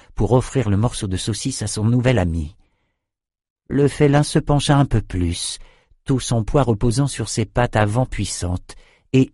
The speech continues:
huma d'abord la main de l'inquisitrice. Tous ses muscles jouant sous sa fourrure lisse, il renifla ensuite le festin, puis s'en empara délicatement. À cette occasion,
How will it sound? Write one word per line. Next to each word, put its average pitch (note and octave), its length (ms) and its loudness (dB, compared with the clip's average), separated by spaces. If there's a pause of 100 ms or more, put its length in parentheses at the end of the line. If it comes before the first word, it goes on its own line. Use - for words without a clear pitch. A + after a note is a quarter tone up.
huma D#3 400 6
d'abord G#2 560 2
la G2 160 0
main F#2+ 180 2
de F#2 120 0
l'inquisitrice. F#2 1040 -6 (1040)
Tous C3 140 -2
ses - 200 -4
muscles B2 540 0
jouant A#2+ 340 -2
sous - 220 -6
sa A2+ 180 -2
fourrure A2 420 0
lisse, A2 400 -2 (360)
il C#3 180 4
renifla C3+ 460 2
ensuite - 340 -2
le A#2 80 2
festin, D3+ 520 0
puis D#3 200 -4
s'en D3 340 0
empara C3+ 460 2
délicatement. G#2+ 840 0 (1080)
À A2+ 100 2
cette - 300 0
occasion, F#2+ 680 2